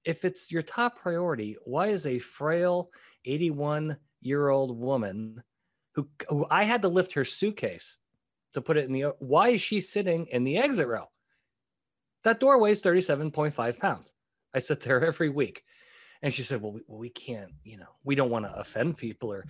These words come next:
get somebody mad at us." I go, Well, then safety's not,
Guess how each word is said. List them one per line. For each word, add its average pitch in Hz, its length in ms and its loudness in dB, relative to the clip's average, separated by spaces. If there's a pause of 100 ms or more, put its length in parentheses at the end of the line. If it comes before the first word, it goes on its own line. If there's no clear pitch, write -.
(340)
get 120 120 -2
somebody 104 440 -2
mad 120 340 -2
at 110 160 0
us." 143 220 -2
I 151 80 2
go, 156 180 4
Well, 156 100 -2
then 160 200 -4
safety's 156 480 -4
not, 143 240 -6